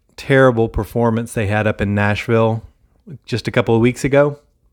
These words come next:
This was a highly rotated squad where Djitté got the start, as well as Gabrielson and Romagna getting the start back there. Also, Rigoni started out on the right wing.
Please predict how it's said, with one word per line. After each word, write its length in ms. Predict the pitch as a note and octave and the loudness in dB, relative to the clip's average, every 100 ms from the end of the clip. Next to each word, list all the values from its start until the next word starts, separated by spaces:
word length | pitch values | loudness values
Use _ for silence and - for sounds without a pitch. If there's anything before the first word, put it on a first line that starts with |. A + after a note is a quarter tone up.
| _ _ _ _ _ | _ _ _ _ _
This 280 | B2+ D#3+ - | 4 4 4
was 120 | A#2 | 2
a 80 | G#2+ | 0
highly 400 | - C3 C3 A2 | 2 2 4 2
rotated 480 | G#2 F#2+ G2 F#2 F#2 | -2 -2 -4 -6 -10
squad 360 | - F#2+ F#2 | -4 -4 -2
where 200 | F#2+ G2 | -4 -4
Djitté 380 | F#2+ A2+ A2+ B2+ | -2 -4 2 2
got 160 | A#2+ C3 | 2 0
the 80 | C#3 | -4
start, 480 | - C3+ C3+ D3 - | 0 2 2 -2 -6
as 180 | A#2 G2+ | -6 -2
well 340 | G#2+ G#2+ A2+ | 0 0 0
as 680 | A2 G#2+ G#2 G2 G2 - - _ _ _ _ _ A#2 | -2 -2 -2 -4 -6 -10 -20 _ _ _ _ _ -10
Gabrielson 760 | A2 A2 A2 A2+ A2 - A#2 A#2+ | 0 2 4 2 0 0 0 0
and 320 | A2 G#2+ G2+ | 0 0 0
Romagna 600 | G2+ G2 A2 B2+ A#2 G2 | 0 2 2 2 2 0
getting 280 | F#2+ G2+ G2 | -2 -4 -4
the 60 | F#2+ | -6
start 320 | - G#2 F#2 | -2 -4 -2
back 260 | F#2+ F2+ - | -4 -4 -6
there. 320 | F#2+ F#2 G#2+ | -4 -2 -2
Also, 680 | G#2+ G#2+ - A2 G#2 F#2+ - _ _ _ _ _ _ _ - | 0 0 2 2 4 0 -4 _ _ _ _ _ _ _ -4
Rigoni 540 | A2+ G#2+ D3+ A2 F2 - _ _ _ _ _ _ _ _ _ _ | 0 4 4 2 -6 -14 _ _ _ _ _ _ _ _ _ _
started 420 | - A#2 G#2 G2+ | -2 0 2 2
out 160 | G#2 G2+ | 2 2
on 120 | G2+ | 0
the 100 | G2 | 2
right 280 | G2+ G#2+ - | 2 0 0
wing. 460 | A#2 B2+ F#3+ G3+ | 2 4 2 -2